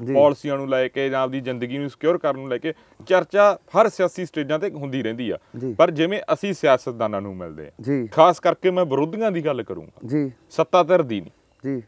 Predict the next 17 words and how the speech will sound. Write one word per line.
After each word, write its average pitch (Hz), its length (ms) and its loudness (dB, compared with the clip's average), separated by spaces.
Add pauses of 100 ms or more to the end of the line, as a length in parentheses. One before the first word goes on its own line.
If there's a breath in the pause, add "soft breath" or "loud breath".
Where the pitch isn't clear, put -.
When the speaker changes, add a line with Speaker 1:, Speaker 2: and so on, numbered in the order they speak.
(140)
Speaker 2:
ਅਸੀਂ 226 180 -2
ਜਦੋਂ 196 260 4
ਉਹਨਾਂ 226 200 2
ਨੂੰ 233 120 0
ਪ੍ਰਸ਼ਨ 165 340 -2
ਕਰਦੇ 92 360 -2
ਆ, 78 60 -14 (140)
Speaker 1:
ਜੀ। 131 260 -4
Speaker 2:
ਉਹ 226 160 0
ਕਹਿੰਦੇ 208 340 2
ਆ 196 100 6
ਵੀ 190 480 -4 (760)
ਜਿਹੜੇ 185 260 -2
ਸਿਆਸੀ 147 500 -2
ਧਿਰ 185 200 2
ਵਾਲੇ 117 280 2
ਨੇ, 104 180 -10